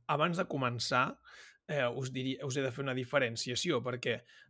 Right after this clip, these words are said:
em, quan parlem de ciència-ficció, la gent tendeix a pensar que ciència-ficció és com un gènere de cinema o, bueno, o de novel·les o el que sigui. I jo vull reivindicar que va una mica més enllà, perquè la ciència-ficció no determina un gènere concret.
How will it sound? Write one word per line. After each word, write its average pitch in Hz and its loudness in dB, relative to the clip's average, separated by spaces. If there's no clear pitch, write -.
em, 123 2
quan 139 -2
parlem 139 0
de 180 -2
ciència-ficció, 156 0
la 123 0
gent 135 -6
tendeix 147 -4
a 147 -4
pensar 131 -6
que 135 -4
ciència-ficció 139 -8
és 143 -8
com 127 -6
un 143 -6
gènere 127 0
de 135 -4
cinema 139 -2
o, 117 -6
bueno, 107 -8
o 107 -10
de 110 -8
novel·les 135 2
o 117 -4
el 113 -6
que 113 -18
sigui. 117 -10
I 156 0
jo 160 0
vull 185 2
reivindicar 170 -2
que 135 0
va 139 -6
una 165 -4
mica 180 -4
més 156 -2
enllà, 127 -2
perquè 127 -4
la 123 -4
ciència-ficció 151 -2
no 139 -4
determina 139 -4
un 127 -4
gènere 131 -4
concret. 127 -4